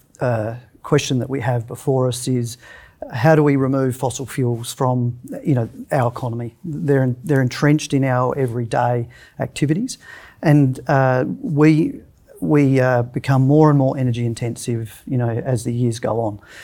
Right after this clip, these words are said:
And so we need all the energy we can get. Now, the question comes down to, uh, I suppose, along the lines of Malcolm, Malcolm Turnbull, <laughs> engineering and economics. Uh,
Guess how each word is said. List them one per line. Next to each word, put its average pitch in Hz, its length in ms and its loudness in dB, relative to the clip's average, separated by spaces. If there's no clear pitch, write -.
And 135 120 0
so 131 180 2
we 160 160 6
need 139 320 4
all 143 220 2
the 127 140 2
energy 117 280 -2
we 113 140 -4
can 110 180 -8
get. 113 260 0
Now, 131 160 2
the 123 100 0
question 151 580 2
comes 123 300 -2
down 123 240 -2
to, 117 260 -4
uh, 117 360 2
I - 60 -6
suppose, 127 500 0
along 143 260 4
the 131 80 4
lines 120 240 2
of 117 60 -6
Malcolm, 123 340 -4
Malcolm 127 300 -4
Turnbull, 131 460 2
<laughs> - 340 -10
engineering 156 640 6
and 127 80 4
economics. 123 640 -4
Uh, 131 260 4